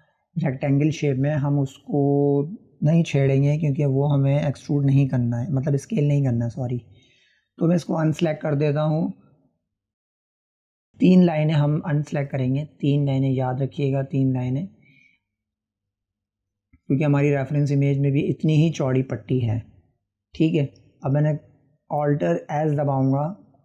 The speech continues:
तो मैं इस तरह से करूँगा, single S नहीं दबाना है आपने, alter as दबाएंगे तो ये shape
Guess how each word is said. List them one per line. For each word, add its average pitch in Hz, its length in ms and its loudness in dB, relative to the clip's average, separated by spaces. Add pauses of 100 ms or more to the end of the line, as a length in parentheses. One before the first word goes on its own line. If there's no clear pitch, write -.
तो 135 100 0
मैं 135 320 0
इस 135 140 -10
तरह 139 200 -2
से 139 120 -2
करूँगा, 143 200 -2
single 151 460 0
S 143 240 -2
नहीं 147 220 0
दबाना 147 320 -2
है 151 100 -2
आपने, 147 280 -2
alter 139 520 -6
as 131 240 -2
दबाएंगे 139 500 -2
तो 156 120 -6
ये 139 280 0
shape 135 460 -2